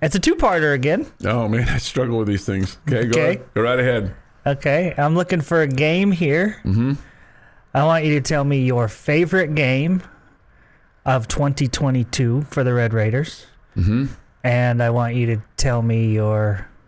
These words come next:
Speaker 1: worst game of twenty twenty-two for the Red Raiders. It can be in any sport that you want.
Speaker 2: Okay. I, um,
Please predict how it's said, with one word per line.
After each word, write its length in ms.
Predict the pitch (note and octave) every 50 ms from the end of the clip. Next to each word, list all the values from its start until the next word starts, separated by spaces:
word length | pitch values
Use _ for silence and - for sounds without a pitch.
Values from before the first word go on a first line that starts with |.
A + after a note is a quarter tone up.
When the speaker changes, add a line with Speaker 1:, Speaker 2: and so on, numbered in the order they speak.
| _ _
Speaker 1:
worst 480 | C#3 C3 B2 C3+ B2 G#2 - - - -
game 380 | A#2 G#2 G2+ G2+ G#2 A#2 A#2 - _ - - - _ _ _ - - -
of 120 | C#3 A#2+
twenty 340 | - - B2 A#2 A2 G#2 A2+
twenty-two 640 | G#2 - - A#2 G#2+ G2 - G2+ - - A2+ G#2+ G#2+
for 180 | G#2 - - A#2+
the 80 | A2 G#2
Red 180 | G#2 G#2+ G#2+
Raiders. 500 | A2+ A#2+ A2+ A#2 A#2 A#2+ - - - - - _ _ - - - _ _
It 40 | _
can 100 | G3 F#3+
be 120 | D3+ C3
in 100 | B2+ A2+
any 260 | A2 A2+ A#2 B2 D3+ E3
sport 480 | - - - - D3 D3+ D3+ C#3 -
that 140 | C#3 D3+ C#3
you 180 | D3 C#3+ C#3+ C#3
want. 500 | B2+ A#2+ F#2+ E2 - - - - - - - _
Speaker 2:
Okay. 320 | - G2+ - A#2+ A2+ B2 B2+ - - - - _ _ _ _ _ _ _ _ _ _ _ _ _ - - - - - - - - - _ _ - - _ _ _ _ - - - _ - - _ - - _ _ _ _ _ _ _ _ _ _ _ _ _ _ _ _ - - - - - -
I, 240 | - B2+ D#3 E3+ C#3+
um, 720 | - A2+ A2+ A2 G#2 G#2 G2+ F#2+ F#2+ F#2 F2 E2+ E2 E2+